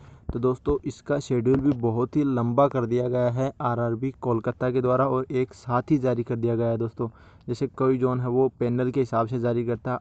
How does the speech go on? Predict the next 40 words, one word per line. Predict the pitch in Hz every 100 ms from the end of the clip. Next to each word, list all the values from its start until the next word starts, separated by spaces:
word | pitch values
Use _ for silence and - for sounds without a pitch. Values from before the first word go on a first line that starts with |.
| -
आधा | 117 120
panel, | 123 120 120
first | - 120 117
panel, | 131 123 120
second | 113 120 - 120
panel, | 120 120
ऐसे। | 117 110 117
तो | - - - - -
दोस्तों, | 127 120 147
इन्होंने | 135 139
पूरे | 131 131 135 139
panel | - 127 127 127
का | 139 120
एक | 123 117
साथ | 127 123
ही | 139
schedule | - 117 127
जारी | 120 120 123
कर | 123
दिया | 117 123
गया | 123
है। | 131
और | 127
दोस्तों, | 123 120 -
ये | 139
schedule | - 123 120 139
है | 127
आपका | 123 - 135
सितंबर | - - - 131 135 139 123
तक, | 123 - - - - - -
यानी | 135 127
कि | 127 143 143
सितंबर | - 123 - 131 135 131
तक | 143 131
आपका | 123 - 131
ये | 123
document | 120 - 131 139 -
verification | 120 113 123 110 131
चलेगा | 123 - 113 123 131 127
इनका। | 123 120 127